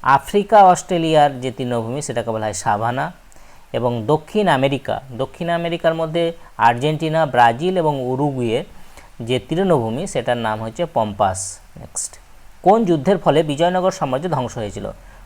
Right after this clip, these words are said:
কোন যুদ্ধের ফলে বিজয়নগর সাম্রাজ্য ধ্বংস হয়েছিল?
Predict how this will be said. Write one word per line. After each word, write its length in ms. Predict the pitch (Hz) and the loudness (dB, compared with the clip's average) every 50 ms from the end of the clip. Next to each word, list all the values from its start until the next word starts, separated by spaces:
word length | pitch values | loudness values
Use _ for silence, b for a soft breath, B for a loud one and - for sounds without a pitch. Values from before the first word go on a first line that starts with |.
| b b | b b
কোন 260 | 165 180 208 220 196 | 2 2 4 4 2
যুদ্ধের 360 | 180 160 147 135 165 190 170 | 0 -2 0 0 0 0 0
ফলে 300 | - 147 123 120 143 156 | 0 -2 0 0 0 -2
বিজয়নগর 560 | 135 131 139 131 160 175 190 202 214 214 214 | -2 -6 -6 -2 0 0 0 0 0 -2 -2
সাম্রাজ্য 420 | 190 - 185 160 156 151 147 156 127 | -2 -2 -4 -2 -2 -2 -2 -2 -2
ধ্বংস 280 | 135 127 120 107 - | -2 -4 -4 -4 -6
হয়েছিল? 360 | 120 104 104 92 - 98 95 | -6 -8 -8 -8 -10 -10 -10